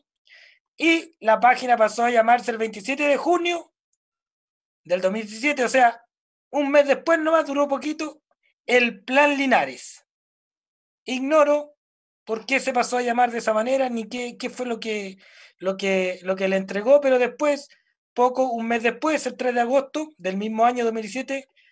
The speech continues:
pasó a llamarse el Portal Chile, donde hasta el día once, por lo menos, existía la página y eventualmente publicaba una que otra, te-, tenía meses sin actividad.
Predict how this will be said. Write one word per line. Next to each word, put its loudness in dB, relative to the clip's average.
pasó 2
a 6
llamarse 0
el -6
Portal 0
Chile, -8
donde 0
hasta 0
el -4
día 0
once, 2
por -6
lo -4
menos, -4
existía -4
la 4
página -2
y -8
eventualmente -2
publicaba 2
una -4
que -8
otra, -4
te-, -12
tenía 0
meses 0
sin -6
actividad. -4